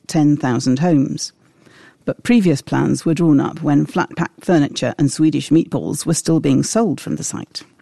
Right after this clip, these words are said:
ikea last year op-, opted to close its Edmonton store instead, citing a shift to online sales, as well as the council's residential project as part of the reason,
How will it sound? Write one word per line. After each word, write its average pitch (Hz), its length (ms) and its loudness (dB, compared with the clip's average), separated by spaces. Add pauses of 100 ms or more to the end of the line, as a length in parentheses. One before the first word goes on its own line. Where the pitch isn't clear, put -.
(1040)
ikea 220 540 2
last 185 460 0
year 143 280 2
op-, 156 200 -2
opted - 340 -2
to - 140 -6
close 220 380 4
its - 120 -8
Edmonton 135 460 0
store 127 400 -4
instead, 147 500 0 (140)
citing 175 440 2
a 165 60 4
shift - 460 -4
to - 160 -6
online 147 420 4
sales, 123 600 -6 (220)
as 151 140 -4
well 170 140 2
as 147 140 0
the - 80 -6
council's 156 520 0
residential 147 680 0
project - 680 -6
as 160 80 -2
part 139 300 -2
of 135 80 -2
the 151 80 -2
reason, 160 420 0